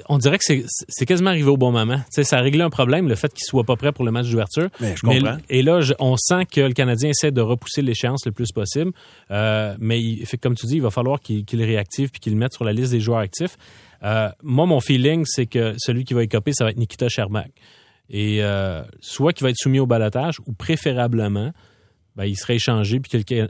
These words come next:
Speaker 1: les, le Canadien serait en mesure d'aller chercher un actif en retour. Mais souvent, ce qu'on voit, c'est des équipes qui, qui manifestent de l'intérêt quand un joueur est cédé au ballottage. Euh,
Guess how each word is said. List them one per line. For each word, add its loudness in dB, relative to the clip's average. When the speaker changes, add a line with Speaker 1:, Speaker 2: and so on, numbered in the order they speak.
Speaker 1:
les, 0
le -2
Canadien 2
serait -2
en 2
mesure 2
d'aller 2
chercher -2
un 2
actif -2
en 0
retour. 0
Mais -2
souvent, 4
ce -6
qu'on 2
voit, 4
c'est -2
des -2
équipes -2
qui, -2
qui -6
manifestent 2
de 4
l'intérêt 0
quand -4
un 2
joueur 2
est 0
cédé 0
au 2
ballottage. -2
Euh, 0